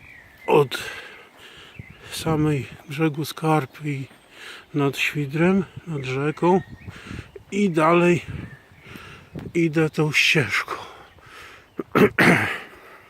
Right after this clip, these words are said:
Na razie może nie wyłączam filmiku, nagrywania, bo może, a chyba nawet na pewno, bo już wyłania mi się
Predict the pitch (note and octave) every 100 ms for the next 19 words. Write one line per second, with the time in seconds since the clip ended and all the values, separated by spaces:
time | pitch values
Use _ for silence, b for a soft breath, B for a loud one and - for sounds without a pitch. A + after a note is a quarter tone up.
0 | - - - - - - - - B B
1 | B B B - - B B B B B
2 | B B B B B A3+ G3 F#3 D#3+ E3
3 | E3 D#3 D#3+ D#3 C#3 E3 E3 D3+ - B2+
4 | A#2 - - - B B B B - -
5 | D#3 D3 C#3 C3+ - D#3+ E3 - C#3+ B2+
6 | D3 C#3 D3 C#3 D#3 F#3 B B B -
7 | B B B B B _ _ _ B B
8 | B B B B B B B B B B
9 | B - D#3 C#3+ D3 D3+ D#3+ C3 D3+ F3+
10 | B B B B B B B B - D3
11 | - E3 D#3+ D#3+ D#3 D3+ C#3+ D3+ C#3 D#3+
12 | C#3 A#2+ C#3 D3 D#3 D3 C#3+ - - -
13 | - B B B - C#3+ D3+ D#3+ D3+ C#3
14 | C#3 C#3 C3 - D#3